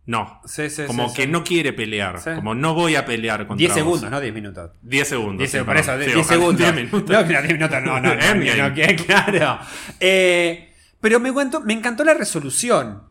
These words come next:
Speaker 2: Me gustó, me gustó que haya sido, o sea, ya pa-, o sea, lo importante de la película ya se resolvió en cierta forma. El tema de la,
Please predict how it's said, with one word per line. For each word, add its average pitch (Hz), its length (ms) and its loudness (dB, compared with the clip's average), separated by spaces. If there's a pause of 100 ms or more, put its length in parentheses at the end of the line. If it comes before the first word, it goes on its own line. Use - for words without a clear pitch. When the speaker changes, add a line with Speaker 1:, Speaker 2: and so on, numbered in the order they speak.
Speaker 2:
Me 175 140 -4
gustó, 240 360 -4
me 170 120 -2
gustó 170 300 0
que 262 100 -4
haya 202 180 -4
sido, 220 280 -6
o 175 60 -2
sea, - 240 0 (160)
ya - 260 -2
pa-, 185 200 2
o - 20 -10
sea, 170 260 2
lo 151 120 -4
importante 226 480 -2
de - 40 -4
la 151 80 -2
película 196 340 -6
ya 214 260 -2
se 147 180 0
resolvió 120 800 -2
en 117 100 -6
cierta 117 360 -4
forma. 110 500 -8
El 120 100 -12
tema 170 200 0
de 143 80 0
la, 135 340 -2